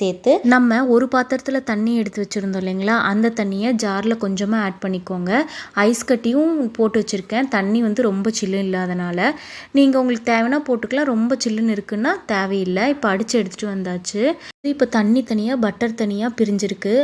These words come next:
அதை கொஞ்சமா அப்படியே கலெக்ட் பண்ணி இன்னொரு ஐஸ் வாட்டர் வச்சிருக்கிற பாத்திரத்துல நீங்க ஆட் பண்ணிக்கோங்க. இதே மாதிரி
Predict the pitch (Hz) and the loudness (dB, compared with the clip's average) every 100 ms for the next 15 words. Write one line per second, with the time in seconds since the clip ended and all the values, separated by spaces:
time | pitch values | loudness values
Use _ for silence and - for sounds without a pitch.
0 | - 202 202 220 208 208 220 233 247 185 | 0 -2 -2 -2 0 0 0 0 0 0
1 | 214 233 202 190 - 190 190 247 262 220 | 0 0 -2 -4 -6 -6 -2 -2 2 2
2 | 240 254 240 202 202 226 208 202 190 185 | 2 2 0 -2 -2 -2 -4 -4 -6 -6
3 | 190 190 190 196 185 196 185 - 196 330 | -8 -8 -8 -8 -8 -8 -8 -4 -2 -2
4 | - - - 233 233 196 202 - 202 190 | -8 -18 -4 2 4 4 0 -2 -4 -4
5 | 185 185 196 269 233 208 233 254 208 - | -6 -2 0 0 0 2 2 2 0 -2